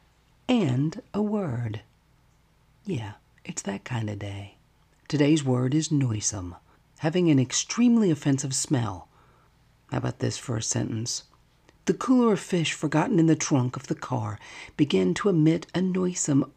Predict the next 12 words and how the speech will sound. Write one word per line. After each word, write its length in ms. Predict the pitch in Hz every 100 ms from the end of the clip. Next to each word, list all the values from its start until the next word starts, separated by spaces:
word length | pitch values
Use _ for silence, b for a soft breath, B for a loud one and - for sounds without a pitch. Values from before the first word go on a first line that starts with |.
| _
odor 480 | 226 208 131 117 110 b b b b _ -
after 300 | 127 - 131
a 60 |
few 220 | - 135
days." 540 | 123 120 113 101 - - _ _ _ _ _ B B B B -
I 60 |
don't 120 | 127
know. 200 | 120 110 -
I 100 | 143
like 200 | 120 123
that 180 | 120 -
sentence. 460 | 127 139 117 -